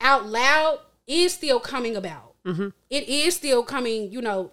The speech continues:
Speaker 1: to people's faces.
Speaker 2: Mm-hmm.
Speaker 1: It is still exposing itself, you know, little by little.
Speaker 2: Mm-hmm.
Speaker 1: So maybe his feelings are right that he feels a little bit shocked by what he saw on T V because we have not seen it like this before.
Speaker 2: Yeah,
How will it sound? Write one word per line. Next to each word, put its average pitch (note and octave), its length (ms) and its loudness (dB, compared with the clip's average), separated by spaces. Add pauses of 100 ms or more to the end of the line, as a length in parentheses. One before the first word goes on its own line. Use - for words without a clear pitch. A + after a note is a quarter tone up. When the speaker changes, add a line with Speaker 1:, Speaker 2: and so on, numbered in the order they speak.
(100)
Speaker 1:
to C#4 100 -2
people's C4+ 320 -10
faces. F3+ 500 -10
Speaker 2:
Mm-hmm. F3 280 -2 (120)
Speaker 1:
It C#4 200 -4
is E4 240 -2
still D4+ 200 -2
exposing B3 580 -2
itself, A3+ 460 -4
you B3 100 -10
know, G#3+ 140 -4
little A3+ 280 -2
by G3 200 -6
little. G3+ 480 -6
Speaker 2:
Mm-hmm. F3+ 220 -2 (300)
Speaker 1:
So C4+ 880 2 (1000)
maybe E4+ 540 4
his E4+ 260 -2
feelings D4 380 0 (100)
are C#4+ 280 4
right B3+ 320 2
that A#3 140 -2
he C4+ 160 -8
feels B3 300 -2
a A3+ 60 -2
little A3+ 220 0
bit A3+ 200 -2
shocked B3 400 0
by G#3 100 -4
what G#3+ 200 -8
he A#3 60 -14
saw A3+ 220 -6
on F#3+ 120 -8
T C4 100 -12
V A3 100 -12
because G#3 300 -12
we A3+ 160 -12
have C#4+ 320 0
not A#3+ 200 0
seen C#4+ 220 -4
it A#3 80 -6
like G3 200 -8
this G3 120 -10
before. F3+ 500 -10
Speaker 2:
Yeah, G3+ 280 4